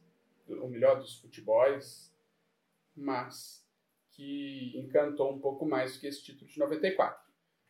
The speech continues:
Mas um título importante pra resgatar ali a autoestima, né, do futebol brasileiro, depois de vinte e quatro anos,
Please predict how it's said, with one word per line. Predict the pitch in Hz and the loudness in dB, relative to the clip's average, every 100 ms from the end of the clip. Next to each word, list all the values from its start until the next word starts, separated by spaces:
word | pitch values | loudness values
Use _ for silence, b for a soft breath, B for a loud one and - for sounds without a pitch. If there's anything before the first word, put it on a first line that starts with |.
| _ | _
Mas | 117 135 | 4 6
um | 170 | 6
título | 170 190 196 208 | 6 2 2 2
importante | 254 254 202 220 330 - - _ _ _ _ | 4 4 4 4 2 -6 -14 _ _ _ _
pra | - 240 | 0 2
resgatar | 220 - 226 - 196 | 2 2 2 4 4
ali | 170 180 | 4 4
a | |
autoestima, | 170 - 170 - 165 151 | 4 4 -2 -2 0 0
né, | - 202 - _ _ _ | 0 -2 -6 _ _ _
do | - 147 | -14 -6
futebol | 156 156 151 151 | -2 2 6 8
brasileiro, | 165 156 160 139 170 170 - _ _ _ - | 8 6 2 2 2 0 -6 _ _ _ -10
depois | 160 165 156 | -4 0 0
de | 156 | -2
vinte | 156 156 | -4 -4
e | - | 6
quatro | 156 151 170 143 | 8 8 4 2
anos, | 151 160 160 - - | 2 0 -2 -8 -16